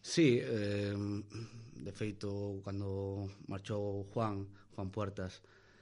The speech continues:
ao Gran Canaria, eh, pois deixou un vacío que necesitábamos, eh,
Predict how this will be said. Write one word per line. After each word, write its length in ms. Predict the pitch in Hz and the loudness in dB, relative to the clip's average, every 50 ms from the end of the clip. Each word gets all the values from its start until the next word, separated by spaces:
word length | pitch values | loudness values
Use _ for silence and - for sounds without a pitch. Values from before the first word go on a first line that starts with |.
| - - - - - - - | -20 -20 -20 -20 -14 -8 -4
ao 80 | 98 98 | -2 0
Gran 160 | 104 107 101 | 0 0 0
Canaria, 560 | 107 110 113 117 117 113 117 117 117 117 117 - - | 2 2 4 6 6 6 6 6 4 4 2 0 -2
eh, 720 | 113 98 98 98 98 95 95 95 95 95 95 95 95 95 | -2 0 0 2 2 2 0 0 -2 -2 -2 -2 -4 -4
pois 320 | - - 92 92 95 92 - | -6 -6 -4 -4 -4 -4 -4
deixou 320 | 104 95 - - 107 104 | -4 -4 -2 0 0 0
un 320 | 101 101 98 98 98 98 101 - - - - - - - - - | 2 0 0 0 -2 -4 -8 -10 -14 -20 -20 -20 -20 -16 -8 -4
vacío 560 | 104 98 92 - - 117 110 104 98 98 104 113 113 - | -2 -2 -2 0 2 4 4 4 2 0 -2 -4 -8 -12
que 80 | - 101 | -8 -6
necesitábamos, 800 | 90 107 117 107 - - 101 98 98 95 95 98 95 - - - - - - - - - - - - - - _ - - - - | -2 0 0 0 0 0 0 0 0 0 0 -2 -2 -6 -8 -12 -16 -18 -18 -18 -20 -20 -20 -20 -20 -20 -20 _ -20 -10 -2 0
eh, 400 | 107 104 101 98 98 98 98 98 | 0 2 2 2 2 2 2 2